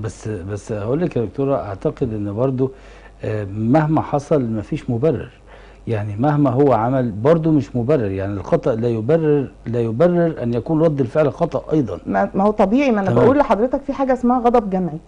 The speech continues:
Speaker 2: انا لو وقفت انا وحضرتك وثلاثه في القناه، حضرتك زعلان وانا بشجعك، زعلانه معاك، غضبانه معاك، هتلاقي الاثنين اللي جايين هم، هم
Speaker 1: طيب.
Speaker 2: غضبوا وخلاص، هم مش
Speaker 1: تمام.
Speaker 2: عارفين غضبوا ليه.
Speaker 1: اه، تمام.
Speaker 2: بس خلاص هم غضبوا.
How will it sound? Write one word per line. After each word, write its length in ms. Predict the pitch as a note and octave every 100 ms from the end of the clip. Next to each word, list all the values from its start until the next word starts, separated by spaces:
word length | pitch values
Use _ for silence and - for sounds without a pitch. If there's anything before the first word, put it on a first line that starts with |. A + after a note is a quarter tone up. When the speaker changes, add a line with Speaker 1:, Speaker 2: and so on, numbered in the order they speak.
| - - - -
Speaker 2:
انا 140 | G#3+
لو 200 | G#3+ G#3+
وقفت 280 | A#3 C#4 -
انا 180 | C#4 B3+
وحضرتك 560 | - F#3+ A3 A#3 -
وثلاثه 400 | G3 F#3+ A3 C4
في 100 | A#3+
القناه، 480 | G#3 - G3 A3+ D#4 D#4+ -
حضرتك 360 | G3+ A3+ D4+ B3
زعلان 520 | G#3+ F#3 F#3 F3+ F#3+
وانا 280 | G#3+ C#4 D4+
بشجعك، 600 | B3 B3 G#3 A3+ C#4 C#4 - -
زعلانه 400 | G3+ G#3+ D4+ E4+
معاك، 320 | D#4 C#4+ G#3
غضبانه 380 | G#3 G#3 C#4 C#4
معاك، 220 | G#3+ F#3+ - - -
هتلاقي 360 | G#3 C4+ F4+
الاثنين 280 | G4 D#4 D#4+
اللي 140 | F4+ D#4+
جايين 220 | C4 D#4+
هم، 200 | D#4 C#4+ A#3+ - - - - - - - - - -
هم 240 | B3+ C4 B3+
Speaker 1:
طيب. 120 | E4
Speaker 2:
غضبوا 300 | F#4 A#3 B3
وخلاص، 420 | - A3 G#3+ A3
هم 60 | A#3
مش 100 | B3
Speaker 1:
تمام. 140 | A#3+
Speaker 2:
عارفين 180 | D4+ E4
غضبوا 320 | D4 C#4 C4+
ليه. 180 | G#3 E3 - B2
Speaker 1:
اه، 220 | A2 F#2+
تمام. 200 | - G2 - -
Speaker 2:
بس 200 | G#3+ A#3+
خلاص 320 | C4 C4 D#4
هم 180 | D4 C#4+
غضبوا. 360 | A#3 G#3 E3